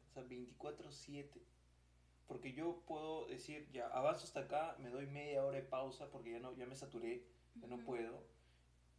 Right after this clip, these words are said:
Speaker 1: y voy y me tiro al mueble, o me tiro en la cama, o me pongo a jugar con el
Speaker 2: Ujú.
Speaker 1: celular un toque, o veo algo en YouTube, o avanzo la serie que dejé pendi-, no sé, algo. Pero tú no puedes porque tienes reuniones seguidas todo el rato.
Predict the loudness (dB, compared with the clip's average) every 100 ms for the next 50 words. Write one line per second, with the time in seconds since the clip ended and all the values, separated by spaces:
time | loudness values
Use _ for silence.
0 | -12 -10 -8 -8 -10 2 4 4 2 -2
1 | 0 2 2 2 0 -2 -4 -2 -2 -2
2 | -2 -4 -6 -6 -4 2 4 4 2 0
3 | -2 -2 -4 -4 -4 -2 -2 -2 -4 -4
4 | -2 0 -2 -4 -2 -2 -2 -2 0 0
5 | -2 0 -2 -4 -6 -4 -2 -2 -4 -16
6 | -20 -20 -16 -4 2 6 8 6 2 -2
7 | 0 -2 -2 -2 -2 -6 -8 -6 -6 -2
8 | -2 0 2 2 -2 -8 -18 -20 -20 -20
9 | -20 -20 -20 -20 -20 -20 -14 -14 -12 -8
10 | -4 0 2 2 2 2 0 -4 -6 -2
11 | 0 0 -2 -2 0 0 0 0 -2 2
12 | 6 6 4 -6 -14 -20 -20 -6 2 8
13 | 8 8 4 2